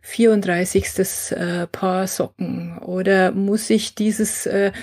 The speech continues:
Shirt noch haben oder, äh, kann ich zum Beispiel auch Dinge, die ich hab, äh, reparieren, wiederverwenden? Also ich,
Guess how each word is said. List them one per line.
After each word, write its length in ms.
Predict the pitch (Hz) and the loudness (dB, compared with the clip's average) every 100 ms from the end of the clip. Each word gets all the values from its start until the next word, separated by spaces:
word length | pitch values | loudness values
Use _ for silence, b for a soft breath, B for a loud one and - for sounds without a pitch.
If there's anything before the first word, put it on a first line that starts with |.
| B B B B | B B B B
Shirt 520 | - - 190 214 254 220 | -6 2 6 6 4 0
noch 380 | 196 185 - | 0 -2 -2
haben 500 | 196 196 254 262 254 | 4 6 6 6 6
oder, 520 | 247 202 202 202 202 - | 4 0 2 2 2 -2
äh, 320 | 196 - - - | -10 -12 -12 -6
kann 180 | - 220 | 2 2
ich 140 | 233 | 2
zum 140 | - | -2
Beispiel 340 | 196 202 - - | -2 -2 -2 -2
auch 140 | 190 | -2
Dinge, 340 | - 220 233 214 | 2 6 6 4
die 80 | |
ich 160 | 196 - | 0 -2
hab, 220 | 208 - - | -4 -4 -10
äh, 60 | 180 | -8
reparieren, 1080 | - 175 175 185 185 208 262 180 180 185 185 | -6 -6 -4 -2 0 2 0 -2 -6 -8 -2
wiederverwenden? 1120 | 220 226 196 180 - 190 180 180 - 175 - _ _ - | 0 0 -2 -6 -2 -2 -2 -4 -8 -14 -16 _ _ -2
Also 180 | 185 - | -2 -4
ich, 200 | - | -14